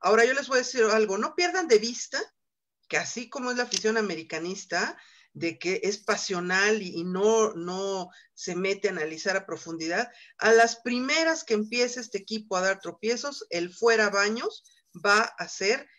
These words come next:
tendencia. Y así como le pusieron a Miguel Herrera el fuera Herrera, así va a ser Baños, y Baños va a ser el que acabe pagando los platos rotos, porque además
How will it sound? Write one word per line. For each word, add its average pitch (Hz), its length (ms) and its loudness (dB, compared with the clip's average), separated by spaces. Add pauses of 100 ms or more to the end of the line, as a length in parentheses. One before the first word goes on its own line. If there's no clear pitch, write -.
(260)
tendencia. 185 720 2
Y 170 100 -2
así 302 320 -2
como 247 380 -2 (240)
le 185 140 -4
pusieron 233 560 0
a 185 40 0
Miguel 196 360 4
Herrera 196 320 2
el 165 100 -4
fuera 180 380 -2
Herrera, 165 500 -2 (400)
así 165 340 0
va 220 120 4
a - 20 -4
ser 214 200 2
Baños, 330 460 0 (240)
y 208 120 -2
Baños 254 420 2
va 233 80 6
a 233 60 2
ser 233 180 0
el 220 120 0
que 190 80 -2
acabe 220 400 2
pagando 190 400 -2
los 170 120 -8
platos 190 320 -2
rotos, 202 400 -2
porque - 200 -8
además 196 440 2